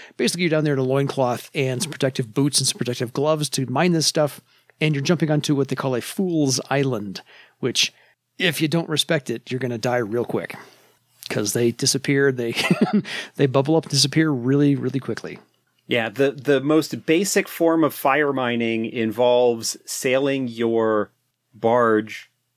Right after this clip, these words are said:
Speaker 2: protected by magics from the heat, tossing elemental air off of the
Speaker 1: Yeah.
Speaker 2: side of the, the ship down into the lava to cause an explosion that will bring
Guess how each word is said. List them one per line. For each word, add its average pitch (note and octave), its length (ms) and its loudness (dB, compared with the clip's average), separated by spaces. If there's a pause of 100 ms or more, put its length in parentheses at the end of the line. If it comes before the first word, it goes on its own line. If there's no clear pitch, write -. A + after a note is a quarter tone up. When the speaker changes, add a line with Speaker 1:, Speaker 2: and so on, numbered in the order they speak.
(140)
Speaker 2:
protected B2 640 -4
by G#2 580 0 (320)
magics G#2+ 840 -4
from G#2+ 360 -2
the G2 120 -10
heat, G#2+ 440 -16 (440)
tossing C#3+ 800 0 (480)
elemental B2+ 640 2
air A#2+ 560 2 (460)
off G#2+ 260 0
of G#2+ 120 -4
the C#3 60 0
Speaker 1:
Yeah. B2 60 -2
Speaker 2:
side G#2 600 -2 (800)
of G2+ 360 -6
the, A2 180 -4
the G#2+ 180 -8
ship A2+ 360 -2
down A2 260 2
into G#2+ 200 -4
the G2 100 0
lava G2 480 0
to A2+ 180 -8
cause A#2+ 360 0
an A2 80 2
explosion A2+ 720 0
that G#2+ 180 0
will G#2 160 0
bring G#2+ 640 0